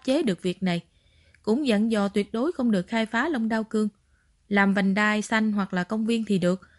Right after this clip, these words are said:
ban đêm không được ra vào Long Đao Cương. Đáng tiếc, người chết vì tiền. Biết rõ nguy hiểm nhưng vẫn có người cảm thấy bản thân là ngoài ý muốn,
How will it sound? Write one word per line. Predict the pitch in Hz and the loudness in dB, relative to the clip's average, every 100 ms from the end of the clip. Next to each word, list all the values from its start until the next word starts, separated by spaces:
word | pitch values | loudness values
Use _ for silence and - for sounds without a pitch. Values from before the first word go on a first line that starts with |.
| _ _ _ | _ _ _
ban | - 226 | 0 2
đêm | 233 226 | 4 2
không | 233 240 | 0 0
được | 196 - | 0 2
ra | 220 | 0
vào | 220 190 | 2 0
Long | 180 208 | 0 0
Đao | 220 220 | -2 -4
Cương. | 220 226 220 _ _ _ - _ _ - | -2 -2 -4 _ _ _ -20 _ _ -4
Đáng | 185 254 | -2 -2
tiếc, | 277 254 302 - - - - - | -2 -2 -2 -6 -20 -20 -16 -2
người | 190 185 | 2 2
chết | 180 226 359 | 2 0 0
vì | - 185 | 2 0
tiền. | - 165 160 - _ _ _ _ _ _ _ _ _ _ _ _ _ _ _ - | 2 -2 -2 -10 _ _ _ _ _ _ _ _ _ _ _ _ _ _ _ 0
Biết | 302 - | 0 2
rõ | 214 170 | 2 4
nguy | 277 294 226 | 0 0 2
hiểm | 208 175 233 339 | 2 2 0 -2
nhưng | 254 233 | -2 0
vẫn | 214 226 | 0 -2
có | 339 | -4
người | 349 214 | -2 -2
cảm | 190 190 214 | 0 -2 -4
thấy | 277 339 - | -2 -4 -2
bản | 208 311 | -4 -2
thân | 302 277 | -4 -2
là | 240 | -2
ngoài | 196 196 185 | 0 0 -2
ý | 262 | -4
muốn, | 302 269 330 | -4 -4 -6